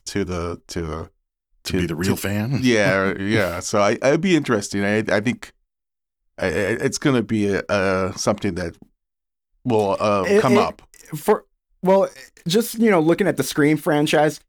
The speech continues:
Speaker 3: if they just keep, continue just turning out good movies, not, not necessarily great movies, but good movies, I
Speaker 1: Mm-hmm.
Speaker 3: think that's enough. If they don't go, like, too off board, like, you know,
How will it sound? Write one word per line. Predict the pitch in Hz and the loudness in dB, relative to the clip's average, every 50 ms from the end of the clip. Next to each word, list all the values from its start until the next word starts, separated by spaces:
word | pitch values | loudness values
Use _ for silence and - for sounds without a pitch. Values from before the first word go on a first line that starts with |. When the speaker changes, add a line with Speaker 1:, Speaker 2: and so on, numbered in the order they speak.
| _ _ _ _ _ _ | _ _ _ _ _ _
Speaker 3:
if | - - 143 151 143 135 - _ _ _ _ _ _ _ | 0 4 4 4 4 0 -8 _ _ _ _ _ _ _
they | 151 170 180 | 2 2 2
just | 175 240 247 - - - _ _ _ _ _ _ | 4 2 0 0 -2 -8 _ _ _ _ _ _
keep, | - - 214 208 208 - - | -2 0 2 2 2 0 -2
continue | 208 180 - - 185 185 196 196 185 | -2 -2 0 0 0 2 2 2 2
just | 151 170 160 - - - | 2 0 0 -2 -4 -4
turning | - 185 165 170 165 165 | -2 0 2 2 2 4
out | 160 160 151 - - _ _ _ _ _ _ - - | 4 4 2 2 0 _ _ _ _ _ _ -12 0
good | - 151 165 180 165 | 2 2 4 4 4
movies, | 147 151 160 185 170 185 | 2 2 2 2 0 2
not, | 180 180 - | 0 0 2
not | 185 202 240 | 2 2 4
necessarily | 233 226 - 233 220 165 139 120 | 4 2 2 2 2 2 0 0
great | - - 131 139 160 139 | 0 2 2 2 4 2
movies, | 165 180 196 180 - | 2 2 2 2 0
but | 131 113 123 | -2 -2 0
good | 143 151 151 | 0 2 2
movies, | 156 170 185 185 180 170 110 | 2 2 2 2 2 0 0
I | - | 0
Speaker 1:
Mm-hmm. | - - | 0 2
Speaker 3:
think | 165 160 160 - - _ _ _ _ _ _ _ _ _ | 2 0 -2 -4 -8 _ _ _ _ _ _ _ _ _
that's | 147 147 147 - 160 | 4 4 4 4 4
enough. | 143 135 131 151 170 165 - | 2 4 4 4 4 2 2
If | 180 143 139 131 | 2 2 2 4
they | 151 151 | 2 2
don't | 151 175 175 180 160 | 2 2 0 -2 2
go, | 135 160 156 160 | 2 4 4 4
like, | 151 147 127 120 - _ _ _ | 4 2 2 0 -2 _ _ _
too | - - - - 180 180 180 185 180 180 175 175 - - - | -6 -6 -2 0 2 2 4 4 4 4 2 0 -2 -4 -8
off | - - 123 135 147 151 147 - _ | -2 2 4 4 4 2 0 -4 _
board, | - 143 139 143 147 151 156 156 143 | -2 2 4 4 4 4 4 4 4
like, | 139 123 120 107 - _ _ | 2 2 2 0 -4 _ _
you | 135 127 | 0 2
know, | 127 120 117 110 104 | 2 4 2 2 0